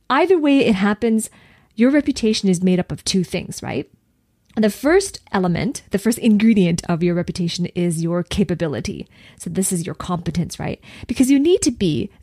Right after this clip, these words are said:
good at what you do. You need to be competent at what you do. But your capability alone, that's not gonna give you a distinguished reputation.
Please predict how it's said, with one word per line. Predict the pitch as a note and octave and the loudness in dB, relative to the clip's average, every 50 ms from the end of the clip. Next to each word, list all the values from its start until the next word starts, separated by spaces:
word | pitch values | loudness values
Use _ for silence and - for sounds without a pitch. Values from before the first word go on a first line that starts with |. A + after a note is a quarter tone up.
| G#3+ | -4
good | G3 - F#3 E3 | 0 0 0 0
at | E3 - | 0 -4
what | - F3+ - - | -6 -6 -4 0
you | G3+ | 2
do. | F#3+ C#4+ C#4+ F#3+ | 2 4 4 4
You | D#3+ E3+ | 4 4
need | F#3 G#3+ C4 - | 2 2 2 0
to | C#4+ | -4
be | D4+ C4+ | -6 -6
competent | - - - - G#3+ G#3 G3+ G#3+ - - F3 E3 | -6 -6 -4 -2 0 0 0 0 0 0 -2 -2
at | - - | -2 -6
what | - D#3+ - - | -8 -8 -8 -8
you | D#3+ | -8
do. | D3+ D3+ A#2 - - - _ _ _ - - - - - - - - - | -6 -6 -8 -10 -12 -20 _ _ _ -20 -20 -20 -20 -20 -20 -20 -4 0
But | - A3+ | 2 4
your | G#3 A3 B3 A#3+ | 4 4 4 2
capability | - - - D4+ F#4+ - D4+ A3+ A3 C4 C#4+ D4 C4+ A3 G#3 - | 0 0 2 2 2 2 2 0 0 0 0 0 0 0 -2 -2
alone, | - F#3+ F#3+ G3 G3+ A3+ A#3+ A3+ F3+ D#3 C#3+ E3+ F#3+ G3+ - _ _ _ _ _ _ _ _ - | -2 -2 -2 0 2 4 4 4 4 2 0 -2 -2 -4 -6 _ _ _ _ _ _ _ _ -2
that's | F#3 G#3+ A3 B3+ - - | 0 2 2 2 0 0
not | G#3+ G#3+ G3 F#3 - | 0 0 0 0 -2
gonna | - F#3+ F3 | -2 -2 -2
give | F3 E3+ F#3 E3 | 0 0 -2 -2
you | E3+ E3+ | 0 -2
a | F3 F3 | -4 -4
distinguished | F3 E3+ - - F3+ E3 E3+ E3+ D#3+ - | -6 -8 -6 -6 -6 -4 -4 -6 -6 -8
reputation. | - E3 E3 - E3 - - - A#2 F#3+ - - - - - - | -8 -10 -10 -12 -12 -10 -8 -6 -6 -6 -6 -8 -12 -12 -16 -16